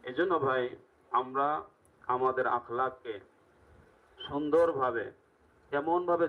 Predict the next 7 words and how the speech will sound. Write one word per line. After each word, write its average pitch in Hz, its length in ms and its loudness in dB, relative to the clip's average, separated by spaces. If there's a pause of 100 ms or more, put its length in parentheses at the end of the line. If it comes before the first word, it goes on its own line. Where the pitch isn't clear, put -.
চলবো, 139 380 2
সত্যিকারে 139 640 -2
যেন 127 180 -2 (140)
আমার 127 340 2 (140)
চলাফেরা, 120 600 0 (680)
আমার 156 440 2
বলা, 131 400 2